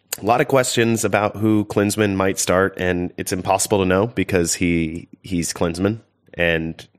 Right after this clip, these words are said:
even though he's been running out a four one three two with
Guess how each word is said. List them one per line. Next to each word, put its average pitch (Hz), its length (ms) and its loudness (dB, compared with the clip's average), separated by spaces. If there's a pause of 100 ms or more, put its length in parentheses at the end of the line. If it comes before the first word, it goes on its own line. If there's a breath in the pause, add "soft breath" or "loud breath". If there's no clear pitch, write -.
(160)
even 92 420 0
though 90 180 2
he's 92 260 -2
been 87 380 -2
running 92 280 0
out 90 180 2
a 85 200 0 (260)
four 98 320 0
one 95 200 2
three 98 260 0
two 98 300 0
with 92 280 -2